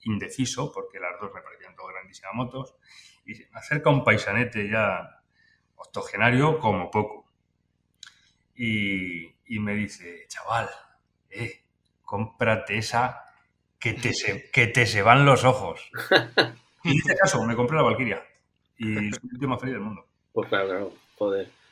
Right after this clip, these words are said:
Speaker 2: No, es que de, de, también, bueno, yo he tenido la oportunidad de verla, <laughs> está mal que lo diga,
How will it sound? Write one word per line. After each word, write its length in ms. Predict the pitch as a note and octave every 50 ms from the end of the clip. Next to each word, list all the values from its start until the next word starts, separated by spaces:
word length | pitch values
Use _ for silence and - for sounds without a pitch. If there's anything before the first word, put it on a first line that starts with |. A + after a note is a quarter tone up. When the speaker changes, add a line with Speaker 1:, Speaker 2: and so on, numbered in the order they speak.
| _ _ -
Speaker 2:
No, 260 | A2 G#2 G2+ A2 A2 -
es 120 | G#2+ F#2
que 160 | - - G#2+
de, 180 | G#2 G2+ G2 F#2+
de, 260 | F#2 F2+ E2 D#2 D#2 - - - - _ _ _ _ _ _ -
también, 540 | - - G#2+ A2+ B2 B2 B2+ B2+ B2 A#2+ A#2+
bueno, 200 | B2 B2+ A#2 G#2+
yo 100 | G#2 A#2+
he 40 | A#2
tenido 180 | B2+ B2 B2
la 80 | B2+ B2
oportunidad 420 | A#2+ A#2 A2+ A2+ A#2 A#2 A#2 A2+
de 80 | A#2 A2+
verla, 360 | A#2+ B2 B2 A#2+ A#2+ - - _ - - - - -
<laughs> 480 | D#3 B2+ A#2 - - - - _ _
está 160 | _ - G#2+
mal 160 | G2+ G#2+ A2 A2
que 60 | A2+
lo 100 | G#2 G#2
diga, 340 | A2 A2+ A2+ A2+ A2 -